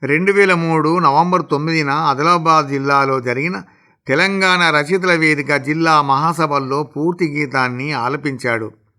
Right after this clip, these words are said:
అందెశ్రీ అట్టడుగు కులంలో పుట్టినా ఎన్నడూ కులం ప్రస్తావన తెచ్చేవాడు కాదు. కానీ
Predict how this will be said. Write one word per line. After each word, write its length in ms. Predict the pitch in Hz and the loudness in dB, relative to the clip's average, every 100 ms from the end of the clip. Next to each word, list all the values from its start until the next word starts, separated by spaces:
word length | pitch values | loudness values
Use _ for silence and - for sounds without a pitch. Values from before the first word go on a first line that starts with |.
| _ _ _ _ | _ _ _ _
అందెశ్రీ 560 | 123 160 202 196 147 170 | -4 2 2 2 0 2
అట్టడుగు 480 | 151 131 180 185 185 | 2 2 0 2 2
కులంలో 500 | 175 165 160 151 139 | 2 0 2 0 -2
పుట్టినా 640 | 120 117 143 151 180 220 - _ _ 123 | -4 -8 -4 -2 -2 -4 -14 _ _ -4
ఎన్నడూ 500 | 131 190 180 175 190 | -2 0 2 2 2
కులం 320 | 143 147 180 | 2 0 0
ప్రస్తావన 680 | 180 160 - 156 139 139 156 | -2 -4 0 2 2 0 -2
తెచ్చేవాడు 680 | 135 120 - 160 143 135 | -2 -4 -2 -2 0 0
కాదు. 360 | 123 113 117 120 - _ _ _ _ - | 0 -2 -2 -4 -14 _ _ _ _ -2
కానీ 460 | 117 117 131 214 | 0 0 -2 -10